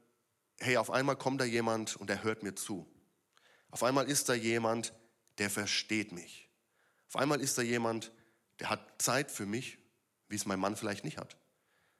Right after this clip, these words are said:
Auf einmal ist da jemand, der weiß, was ich denke. Mein Seelenverwandter. Liebe Damen, wo setzt ihr Grenzen? Wo seid ihr aufmerksam,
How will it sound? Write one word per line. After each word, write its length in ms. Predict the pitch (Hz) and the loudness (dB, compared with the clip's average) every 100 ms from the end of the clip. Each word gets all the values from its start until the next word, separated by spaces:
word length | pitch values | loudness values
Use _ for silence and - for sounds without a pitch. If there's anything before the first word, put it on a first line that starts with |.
| _ _ _ _ - | _ _ _ _ -8
Auf 220 | - - | -2 2
einmal 300 | 131 139 127 | 4 4 0
ist 200 | 110 - | -2 0
da 60 | |
jemand, 320 | 107 104 98 95 | 0 0 0 -2
der 160 | 87 | 0
weiß, 400 | 92 101 104 - | 2 2 0 -4
was 220 | 92 92 95 | -6 -8 -8
ich 260 | - - | -10 -14
denke. 440 | - 87 - - 90 _ _ _ _ _ - | -14 -16 -16 -20 -20 _ _ _ _ _ -6
Mein 280 | 92 98 92 | -2 0 0
Seelenverwandter. 840 | - 92 92 90 - - - - _ _ _ _ _ _ _ _ _ _ _ _ - | 0 0 -2 -6 -10 -10 -14 -18 _ _ _ _ _ _ _ _ _ _ _ _ -6
Liebe 240 | 113 120 135 | 2 2 4
Damen, 340 | 147 151 135 | 4 4 2
wo 140 | 147 | 2
setzt 380 | 190 180 160 - | 2 2 0 2
ihr 120 | 151 | 0
Grenzen? 540 | 147 147 180 165 107 113 | 2 2 2 0 -2 -2
Wo 100 | 131 | 0
seid 220 | 131 120 | 0 0
ihr 100 | 117 | 2
aufmerksam, 720 | 151 185 98 92 92 107 123 | 2 2 -2 -2 -2 -2 -2